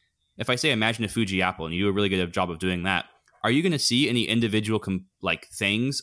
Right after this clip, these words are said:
on it that, like, it, does it seem like a specific apple? Like, you're like, "Oh, this one has a spot on it," and some Fuji apples don't have spots on them. Like, does that,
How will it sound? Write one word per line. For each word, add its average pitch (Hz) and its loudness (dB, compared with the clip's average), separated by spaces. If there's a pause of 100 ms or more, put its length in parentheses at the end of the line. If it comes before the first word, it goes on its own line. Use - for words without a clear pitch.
on 110 0
it - -6 (160)
that, 95 -2 (1300)
like, 104 -4
it, 95 -12
does 113 0
it 104 -2
seem 123 2
like 113 0
a 95 0
specific 95 -2
apple? 98 -2
Like, 101 -2 (220)
you're 123 2
like, 117 2
"Oh, 151 4
this 135 2
one 123 0
has 110 0
a 95 -2
spot 127 2
on 92 -2
it," 92 -2
and 101 -4
some 160 0
Fuji 90 -2
apples 117 -2 (120)
don't 202 -4
have 104 -6
spots 80 -4
on 78 -8
them. 57 -12
Like, 82 -8
does 95 -4
that, 104 0